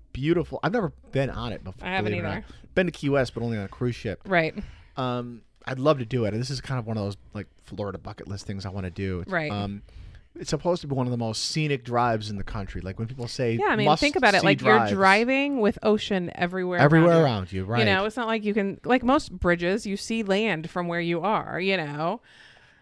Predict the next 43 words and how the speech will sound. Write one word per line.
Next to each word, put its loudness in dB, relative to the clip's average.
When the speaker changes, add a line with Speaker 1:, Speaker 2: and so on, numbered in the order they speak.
Speaker 2:
You -10
can -2
see 2
the 6
other 4
side 4
of 4
the -2
bridge, 4
Speaker 1:
And 6
you're, 6
Speaker 2:
for 2
Speaker 1:
like, 4
in 4
Speaker 2:
one 6
Speaker 1:
the 4
middle 8
of 8
the 8
Speaker 2:
thing. 8
Speaker 1:
ocean, 0
right. 2
Speaker 2:
Right, -6
right. 2
Yeah, 2
yeah. 2
I, 2
I 0
can't, -10
I 0
can't 0
imagine, 0
but 2
I 2
do -2
think -2
that 0
it 0
would -4
be -8
pretty -6
darn -4
cool. -8